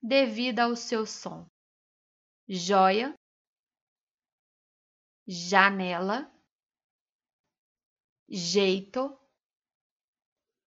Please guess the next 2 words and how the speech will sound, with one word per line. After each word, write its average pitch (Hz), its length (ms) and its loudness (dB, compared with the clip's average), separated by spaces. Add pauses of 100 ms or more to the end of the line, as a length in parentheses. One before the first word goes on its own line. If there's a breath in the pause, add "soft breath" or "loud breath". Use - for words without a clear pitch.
(460)
Jardim. 190 920 -2 (2000)
H. 190 680 2